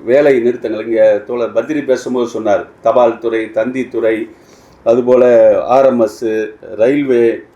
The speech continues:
பஞ்சாலை வேலை நிறுத்தங்கள், இதை பற்றியெல்லாம் அன்னைக்கு விவரித்திருப்பது என்பது, அஹ், இந்த மறைக்கப்பட்ட வரலாறு என்று சொல்லும்போது, இந்திய விடுதலை போட்ட, போராட்ட வரலாறில் இதுவெல்லாம் நம்முடைய வரலாற்று புத்தகங்கள்ல இல்ல,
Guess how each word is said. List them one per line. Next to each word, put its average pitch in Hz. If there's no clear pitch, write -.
பஞ்சாலை 131
வேலை 131
நிறுத்தங்கள், 117
இதை 135
பற்றியெல்லாம் 170
அன்னைக்கு 117
விவரித்திருப்பது 135
என்பது, 107
அஹ், 123
இந்த 127
மறைக்கப்பட்ட 180
வரலாறு 175
என்று 160
சொல்லும்போது, 156
இந்திய 156
விடுதலை 170
போட்ட, 165
போராட்ட 156
வரலாறில் 156
இதுவெல்லாம் 165
நம்முடைய 147
வரலாற்று 151
புத்தகங்கள்ல 143
இல்ல, 110